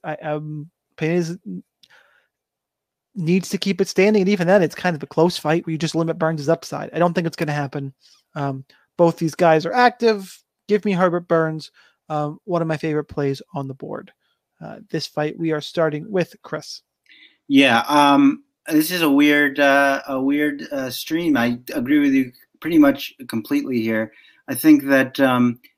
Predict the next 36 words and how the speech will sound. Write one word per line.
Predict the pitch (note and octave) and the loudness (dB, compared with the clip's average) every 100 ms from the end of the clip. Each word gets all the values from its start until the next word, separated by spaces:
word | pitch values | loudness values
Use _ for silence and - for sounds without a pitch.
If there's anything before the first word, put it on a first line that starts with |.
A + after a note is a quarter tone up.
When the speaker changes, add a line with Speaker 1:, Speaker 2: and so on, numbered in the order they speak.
| _ - | _ 2
Speaker 2:
Burns | C#3 D3 D3+ | 6 6 4
likes | D3 C#3 - | 2 0 -6
to | A#2+ | -4
play | D3 D3 | 0 2
too | D3+ E3 | 2 4
much. | D3+ D3 D3+ - - | 6 6 2 -6 -12
Uh, | A#2+ A2 | -8 -4
he | A#2+ | -4
likes | A#2+ B2 B2 | -4 -6 -8
to | - | -12
see | B2 C#3 | -6 -2
if | B2+ | -2
he | C3 B2+ | -4 -6
can, | C3 | -6
if | D3+ C#3 C3+ A#2 | -4 -4 -6 -6
he | C3+ | -6
can | C3 B2 | -2 -2
grab | B2+ C3 C3 | -2 -4 -4
that | C3 | -6
sub. | - C3+ C#3 C#3 _ _ _ _ | -6 -2 -2 -2 _ _ _ _
He | B2 | -2
likes | B2+ B2+ | 0 -2
to | - C3 | -2 -2
extend | A#2 - C#3 C3 | -2 0 2 2
the | |
grappling | B2+ B2+ B2+ C#3 C3+ | 2 -2 0 2 2
exchanges, | - C#3+ C#3+ D3+ C#3+ | 0 2 2 2 0
and, | B2+ A#2+ | -2 -2
and | C3 | 0
you're | B2 | 0
just | C3 B2+ | -2 -2
not | C3 B2 | -2 0
gonna | C3 A#2 | -2 0
be | A#2+ | 0
able | A#2 A2 | 0 -4
to | G#2 | -6